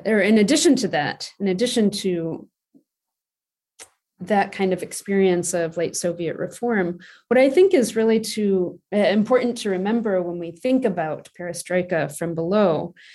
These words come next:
is, um, to check our assumptions about what Soviet people were, um, what they understood as politics and,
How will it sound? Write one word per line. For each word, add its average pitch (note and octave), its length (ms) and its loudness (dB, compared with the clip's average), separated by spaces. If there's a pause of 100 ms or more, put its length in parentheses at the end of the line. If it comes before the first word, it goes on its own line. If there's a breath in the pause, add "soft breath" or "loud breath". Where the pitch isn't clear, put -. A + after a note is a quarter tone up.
(760 loud breath)
is, A3 760 4
um, F#3+ 360 0
to A#3 100 -2
check D#4+ 280 -2
our D4 100 4
assumptions G3+ 920 -2 (240)
about G3 500 2
what F3+ 480 -4
Soviet F#3 520 -2
people F3+ 640 -6 (160)
were, F3 540 0
um, E3+ 260 -4 (180)
what A3 240 0
they G#3 140 2
understood F#3+ 420 0
as F#3+ 140 -6
politics A3+ 800 -6 (560 soft breath)
and, F3+ 760 2